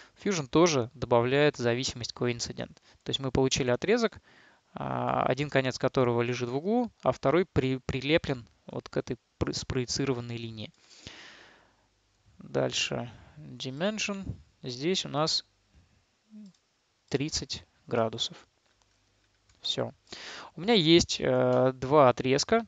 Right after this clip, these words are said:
которые лежат так, как нужно, и через эти два отрезка я могу провести вспомогательную плоскость.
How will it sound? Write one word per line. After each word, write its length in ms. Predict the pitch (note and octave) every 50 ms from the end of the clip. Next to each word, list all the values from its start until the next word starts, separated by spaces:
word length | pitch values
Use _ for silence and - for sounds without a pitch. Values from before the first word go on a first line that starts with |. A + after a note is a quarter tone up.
| _ - _
которые 580 | - C#3+ C#3 - D#3+ D3+ D3 D3 C#3+ C#3 C3 B2 -
лежат 380 | - C3+ C3+ C#3 C3+ C3+ B2+ A#2 - _
так, 160 | C3+ B2+ -
как 220 | - B2+ - -
нужно, 300 | E3+ F#3+ A#3 A#3 A3+ A3
и 360 | G3 - - D3+ D3+ D3+ D3+
через 320 | - - - D3 C#3+ C#3 C3
эти 180 | D3 C3+ -
два 180 | C#3+ C#3 D3 D3+
отрезка 360 | - - A3+ B3 - - -
я 160 | F3 F3 G3
могу 420 | G3 F3+ D3+ C#3 D3+ E3 F#3+ G3 F#3 - _ _ _ _
провести 640 | - B2+ B2 B2 B2 - - - E3+ E3+ F3+ F#3 - _ _
вспомогательную 540 | - - C3 A#2 A#2+ C3+ C#3 - C3+ A#2 -
плоскость. 480 | - - A#2+ - - - - - -